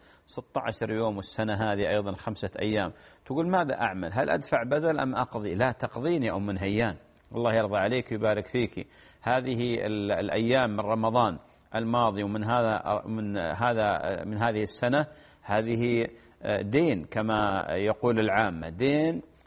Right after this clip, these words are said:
في ذمتك، والله عز وجل يطالبك بها، ولذلك ذمتك الآن مشغولة بهذه الأيام، ويجب عليك تبرئة الذمة مما شغلت به من القضاء،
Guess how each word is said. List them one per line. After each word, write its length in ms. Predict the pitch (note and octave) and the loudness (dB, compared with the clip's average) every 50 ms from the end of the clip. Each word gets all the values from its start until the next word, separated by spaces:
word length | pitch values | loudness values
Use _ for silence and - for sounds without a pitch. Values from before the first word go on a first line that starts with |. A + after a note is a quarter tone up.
| _ _ | _ _
في 160 | - - B2 | -4 -2 0
ذمتك، 720 | A2+ A2+ A#2+ A#2+ B2 C#3+ D3+ D3 - - - G2 D#2 A1 - - | 0 2 2 2 4 4 2 2 -2 -6 -4 -4 -4 -4 -6 -6
والله 1800 | E2+ G2 G2+ G2+ G2+ G2+ G2+ G2 F#2+ F#2+ F#2+ F#2+ F#2+ F#2 F#2 F2 E2 E2 D#2+ D2+ - F2+ F#2+ F#2 F2 D2 - - E2 - - G#2+ A2+ A2+ A2 G#2 | -2 2 4 4 6 6 6 6 6 4 4 4 4 4 4 4 4 2 2 2 2 2 2 2 2 2 0 -2 -4 -2 0 0 2 4 2 2
عز 240 | A2 A2+ G#2+ A2 | 2 0 0 2
وجل 500 | A#2+ A#2 A#2+ A2+ B2+ C3+ C#3 D3+ - A#2+ | 2 2 4 4 4 2 2 2 0 -2
يطالبك 500 | A#2+ - - A#2 A#2 C3 D3 C3+ - - | -2 2 4 4 4 4 4 0 0 0
بها، 340 | C3 B2 C#3+ C3 A2+ F#2+ D2+ - - - - - - _ - | 0 2 2 2 2 0 -2 -4 -10 -20 -20 -20 -20 _ -4
ولذلك 480 | G#2+ G#2+ G#2+ A2 C3 C#3 C#3 B2+ A#2 | -4 -2 0 4 4 4 4 2 0
ذمتك 500 | A2+ A#2+ A#2+ B2 C3+ D#3 D#3 - - - | -2 -2 0 2 2 0 0 -2 -2 -2
الآن 300 | B2+ A#2 - B2+ B2 A2+ | 0 2 2 2 2 2
مشغولة 680 | A2+ A2+ - - - A2+ C3+ D3+ D3 C3 B2+ C#3+ E3+ E3 - - - - - _ _ _ _ | 0 -2 -2 -4 -2 0 2 4 6 8 8 8 6 6 2 -6 -18 -20 -20 _ _ _ _
بهذه 440 | - A2+ A#2 B2 C#3+ D#3 D3 D3 D3+ | -4 -2 0 2 2 2 2 2 0
الأيام، 480 | D3+ C#3+ D3+ D#3+ E3+ F3+ F3 D3 G2 F2 - - - - _ - | 0 2 2 4 4 4 4 2 0 -4 -10 -18 -20 -16 _ -2
ويجب 360 | A2+ C#3 F3 D#3+ D#3+ C3+ A#2 | 0 0 0 0 0 0 0
عليك 260 | B2 C#3+ E3 D#3 - | 0 0 0 0 0
تبرئة 560 | D3+ C3 - E3 E3 D#3+ D#3+ D#3 A#2+ B2+ B2 - | -2 -2 0 0 0 2 2 2 2 2 2 0
الذمة 580 | B2+ A2+ G#2+ A#2 C#3+ C#3+ B2 A2+ A#2 C3 C3+ B2 - - - - - - _ - | 0 -2 0 0 2 2 4 4 4 2 2 0 -4 -12 -20 -20 -20 -16 _ -2
مما 240 | A#2+ B2 B2+ C3 | 0 2 2 2
شغلت 520 | B2 - - D#3+ C#3+ C#3+ C3 B2 A#2 - B2+ | 0 0 0 0 2 4 4 2 2 0 0
به 260 | C3+ D3 C3+ C3+ B2+ | 0 2 2 2 2
من 180 | A#2+ A#2+ A#2+ A#2+ | 2 2 2 2
القضاء، 560 | A2+ - - A#2 A2 A#2 C#3 C3 G2+ - | 0 2 2 2 6 6 6 6 6 2